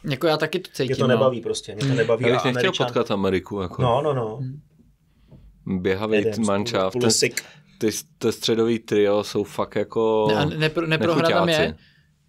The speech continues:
Speaker 1: Neprohra v zápase?
Speaker 2: Eh, jo, taky to vypsali, no.
Speaker 1: Na, na to, na Ameriku?
Speaker 2: Prčíc, já jsem si otevřu postup a ty mi tady <laughs> řekneš neprohru.
Speaker 1: <laughs>
Speaker 2: Eh, jedna devadesát dva, já jsem chtěl postup, ale
Speaker 1: Hmm. Já bych dal teda jako neprohru v zápase, no.
Speaker 2: Jedna devadesát dva.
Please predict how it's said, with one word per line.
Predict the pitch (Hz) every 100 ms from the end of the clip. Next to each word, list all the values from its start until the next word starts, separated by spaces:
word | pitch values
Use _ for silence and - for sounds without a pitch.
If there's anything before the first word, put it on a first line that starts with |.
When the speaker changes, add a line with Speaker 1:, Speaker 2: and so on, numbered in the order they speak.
| _
Speaker 1:
Neprohra | 147 135 147 147
v | 143
zápase? | 143 139 143 147 156
Speaker 2:
Eh, | 151 135 123 131 127 127
jo, | 117 156 165
taky | 156 151
to | 143
vypsali, | 123 - 107
no. | 101
Speaker 1:
Na, | 143 139
na | 139
to, | 135 135 156
na | 147
Ameriku? | 139 139 127 143 180 - - _ _ _ _
Speaker 2:
Prčíc, | - 127 117
já | 117
jsem | 123
si | 120
otevřu | 117 120 135
postup | 135 110 - 127 127
a |
ty | -
mi | 120
tady | 117 117 135
<laughs> | 139
řekneš | 120 110 131 127
neprohru. | 123 120 127 120
Speaker 1:
<laughs> | 135 - 143 - -
Speaker 2:
Eh, | 117 127 123 123 120
jedna | 135 151
devadesát | 151 147 160 156
dva, | 143 143
já | 139
jsem | 139
chtěl | 143
postup, | 147 147 - 120
ale | 104 87 - -
Speaker 1:
Hmm. | 135 131 - -
Já | 135
bych | 139
dal | 143 147
teda | 147 143
jako | 139 143
neprohru | 131 139 135 147
v |
zápase, | 139 123 147 139 -
no. | - - - - _
Speaker 2:
Jedna | 123 123 120
devadesát | 107 113 - 107
dva. | 101 95